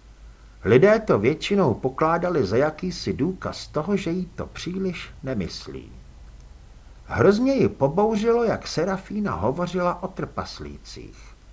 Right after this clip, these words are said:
Nazývala je podlidmi. Dobrá, je pravda, že většina z nich žila dole, pod zemí, ale Sibyla měla trpaslíky opravdu ráda. A o trolech mluvila Serafína, jako kdyby to byly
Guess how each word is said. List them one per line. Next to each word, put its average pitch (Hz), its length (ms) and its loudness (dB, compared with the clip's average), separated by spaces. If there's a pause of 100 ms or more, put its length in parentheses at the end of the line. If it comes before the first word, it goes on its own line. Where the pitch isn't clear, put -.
(760)
Nazývala 135 760 -2
je 143 300 -2 (180)
podlidmi. 143 840 -2 (1120)
Dobrá, 156 640 6
je 104 180 6
pravda, 170 480 0
že 139 160 2
většina 117 460 0
z - 100 -6
nich 107 240 0
žila 117 280 2
dole, 107 460 0 (100)
pod 139 220 6
zemí, 123 600 0
ale 85 240 -6
Sibyla 196 480 -2
měla 165 280 -2
trpaslíky - 800 -6
opravdu 165 580 0
ráda. 202 500 0 (1000)
A - 200 -4
o 165 60 2
trolech 233 640 0
mluvila 160 460 2
Serafína, 190 680 -2
jako 160 320 -2
kdyby 151 400 -2
to - 280 -8
byly 160 480 -4